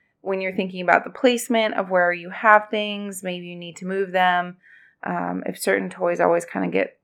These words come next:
thrown in one area, or they play with, um, markers and crayons and papers always in this one area,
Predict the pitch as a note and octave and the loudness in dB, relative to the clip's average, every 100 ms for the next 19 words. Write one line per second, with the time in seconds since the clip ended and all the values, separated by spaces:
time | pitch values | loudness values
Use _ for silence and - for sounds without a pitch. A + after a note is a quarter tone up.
0 | _ _ - F#3+ - F#3+ G#3 A3 A3 G#3 | _ _ -4 -2 -2 -2 0 0 0 0
1 | G3+ G3 G3 F3+ E3+ E3+ - G3+ F#3+ F#3 | 2 4 4 4 2 -2 -2 0 2 4
2 | F#3 F#3 _ _ - - _ - F3+ F3 | 4 2 _ _ -20 -20 _ 2 4 4
3 | F3 E3+ E3+ _ _ _ _ _ _ A3 | 0 -2 -12 _ _ _ _ _ _ 4
4 | G#3+ G3 G3 F#3 F#3 F#3 F#3+ F#3 F#3+ F3+ | 4 6 2 -4 -4 -2 -2 -2 -4 -4
5 | G3+ G3 F#3+ F3+ - G3 F#3+ F3+ F#3 F3+ | -2 2 2 2 4 2 2 -2 -8 -8
6 | - F#3+ F3+ F#3+ F#3+ F#3 F#3 F3+ | -4 -4 -2 -2 0 2 2 0